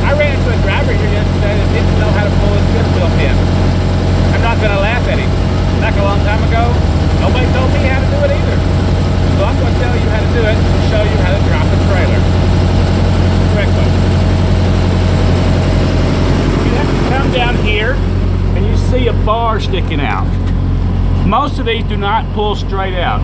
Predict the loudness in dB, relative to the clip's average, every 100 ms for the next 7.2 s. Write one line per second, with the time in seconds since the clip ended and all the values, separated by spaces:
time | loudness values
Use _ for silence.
0 | -2 0 0 0 0 0 -2 -2 -2 -2
1 | -2 -2 -2 -2 -2 -2 -2 -2 -2 -2
2 | -2 -2 -4 -2 -2 -2 -2 -2 -2 -4
3 | -4 -2 -2 -2 -2 -2 -2 0 0 -2
4 | -2 -2 -2 -2 -2 -2 -4 -4 -2 -2
5 | -2 -2 -2 -2 -2 -4 -8 -6 -4 -4
6 | -4 -2 -2 0 -2 -2 -4 -6 -4 -4
7 | -4